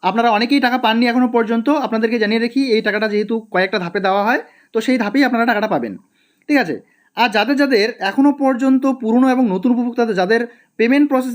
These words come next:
yet to start দেখাচ্ছে, আপনারা কিন্তু টাকা পাবেন না। বন্ধুরা, আপনারা ঠিকই শুনেছেন, আপনারা কিন্তু টাকা পাবেন না এই এপ্রিল মাসে, যতক্ষণ না এই মান্থের ঘরে এপ্রিল মাস শো করাচ্ছে এবং এই পেমেন্ট স্ট্যাটাসের নিচে payment under process কথাটি শো করাচ্ছে, ঠিক আছে? তো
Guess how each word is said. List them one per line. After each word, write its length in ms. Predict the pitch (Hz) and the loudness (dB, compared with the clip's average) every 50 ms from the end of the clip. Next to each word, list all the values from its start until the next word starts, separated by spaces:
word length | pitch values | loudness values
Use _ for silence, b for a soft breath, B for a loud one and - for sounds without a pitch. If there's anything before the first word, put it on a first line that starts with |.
| 240 233 | -2 -2
yet 80 | 240 240 | 0 -2
to 60 | 262 233 - | -4 -4 -2
start 180 | - 214 202 196 208 | -2 -2 -2 -2 -4
দেখাচ্ছে, 260 | 196 202 185 - 170 143 131 | -6 -6 -6 -4 -4 -4 -4
আপনারা 180 | 147 - 180 190 196 | -4 -4 -4 -4 -4
কিন্তু 120 | 214 185 151 202 | -4 -4 -4 -4
টাকা 120 | 185 196 180 156 | -4 -2 -4 -4
পাবেন 200 | 120 123 117 104 101 | -4 -4 -8 -8 -12
না। 60 | - - _ _ | -16 -18 _ _
বন্ধুরা, 200 | - 277 285 285 269 | 0 2 2 2 2
আপনারা 180 | 240 262 269 269 269 | 2 0 0 0 0
ঠিকই 160 | 247 220 269 262 277 | 0 -2 0 2 2
শুনেছেন, 340 | 269 269 262 262 208 226 247 247 - 196 196 | 2 2 2 0 0 0 0 -2 -2 -4 -4
আপনারা 220 | 196 240 240 254 254 247 | -2 0 0 2 2 2
কিন্তু 140 | 254 240 269 254 254 | 0 0 0 -2 -2
টাকা 160 | 214 202 233 240 233 | -2 -2 -2 -2 -2
পাবেন 200 | 214 208 220 226 226 | -2 0 0 2 2
না 60 | 254 269 240 233 | 2 2 2 2
এই 80 | 240 220 202 | 2 2 0
এপ্রিল 200 | 185 196 214 208 196 | 0 0 -4 -2 -2
মাসে, 160 | 180 165 - 143 120 170 | -2 -2 -4 -4 -4 -4
যতক্ষণ 340 | 175 175 226 - 247 247 233 208 | -4 -6 -6 -4 -2 -2 0 0
না 60 | 175 214 277 B B B B B B - | 0 0 -2 B B B B B B 0
এই 80 | 175 202 190 180 | 0 0 0 -2
মান্থের 280 | 175 180 196 202 240 233 | -2 -2 -2 -2 -2 0
ঘরে 140 | 240 240 240 240 202 180 175 | 0 0 0 2 0 0 -2
এপ্রিল 220 | 175 - 226 233 220 | -2 -2 -4 -2 0
মাস 120 | 226 233 226 226 - - | 0 -2 -2 -6 -12 -4
শো 100 | - 214 220 214 | -2 -2 0 0
করাচ্ছে 340 | 220 214 214 214 - - 269 320 - b b b b b b - | 0 -2 -2 -4 -4 -4 -4 -4 -4 b b b b b b -6
এবং 280 | 165 180 190 202 202 208 208 208 208 b b b b _ - 160 170 | -4 -2 0 0 0 -2 -4 -8 -12 b b b b _ -4 0 0
এই 60 | 165 165 160 - _ _ _ _ _ | 0 0 -2 -8 _ _ _ _ _
পেমেন্ট 260 | - 220 220 247 254 247 | 0 0 2 2 0 -2
স্ট্যাটাসের 320 | - - 220 220 214 233 208 202 | -2 -4 -6 -4 -4 -2 -2 -2
নিচে 160 | 208 202 269 269 269 - | -2 -2 -2 -2 0 0
payment 240 | 208 202 220 220 - 185 | 0 0 0 -2 -4 -4
under 160 | 185 180 185 185 180 | -4 -4 -4 -4 -4
process 240 | 185 175 175 180 180 - | -4 -6 -6 -8 -10 -12
কথাটি 240 | 165 - 180 202 277 403 b b b b b b b b b _ - | -10 -6 -2 -2 -2 -2 b b b b b b b b b _ -4
শো 80 | 202 185 165 | -2 -2 0
করাচ্ছে, 340 | 160 139 127 113 - - 107 87 - _ _ _ _ _ _ _ _ _ _ | 0 -2 -2 -4 -8 -12 -12 -14 -14 _ _ _ _ _ _ _ _ _ _
ঠিক 100 | - 233 240 240 | -2 0 0 2
আছে? 120 | 294 294 359 - - _ _ _ _ _ _ _ _ _ | 2 0 -2 -2 -8 _ _ _ _ _ _ _ _ _
তো 80 | - | 0